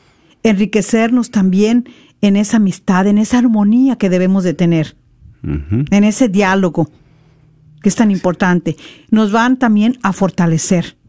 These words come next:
Speaker 2: Así es.
Speaker 1: ¿Sí?
Speaker 2: Sí.
Speaker 1: Nos va a fortalecer siempre las discusiones constructivas, nos deben de fortalecer. O sea, te fortalece, te hace más fuerte. En ese momento que tú piensas que va-, estás ahí para destruir, para acabar ya tu relación, ya no quieres nada, no quieres saber nada,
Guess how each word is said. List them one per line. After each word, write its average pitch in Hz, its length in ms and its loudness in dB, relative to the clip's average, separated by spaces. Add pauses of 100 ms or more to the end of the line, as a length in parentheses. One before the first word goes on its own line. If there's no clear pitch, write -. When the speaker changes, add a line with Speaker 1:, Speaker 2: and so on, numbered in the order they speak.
(140)
Speaker 2:
Así 80 380 -8
es. 71 120 -10
Speaker 1:
¿Sí? 240 400 -2
Speaker 2:
Sí. - 160 -12 (240)
Speaker 1:
Nos 208 200 0
va 262 80 0
a 277 40 -2
fortalecer 240 640 0
siempre 254 420 0
las 220 100 0
discusiones 208 580 -2
constructivas, 226 520 0
nos 208 140 2
deben 226 260 0
de 214 100 -2
fortalecer. 180 600 -2 (220)
O - 40 -18
sea, 247 240 0 (540)
te 240 100 0
fortalece, 233 560 -2
te 262 120 -2
hace 262 160 0
más 262 240 0
fuerte. - 600 -2 (260)
En 220 120 2
ese 269 200 0
momento 262 460 2
que - 80 -4
tú 220 180 -2
piensas 254 340 0
que 214 120 -2
va-, 202 40 -2
estás 240 280 -2
ahí 240 100 2
para 226 240 0
destruir, 190 560 0
para 190 160 -2
acabar 214 400 0
ya 240 240 0 (320)
tu 233 100 2
relación, 214 720 0
ya 240 340 0
no 240 140 0
quieres 226 320 0
nada, 208 300 2
no 208 100 0
quieres 214 200 -2
saber 190 220 2
nada, 220 320 0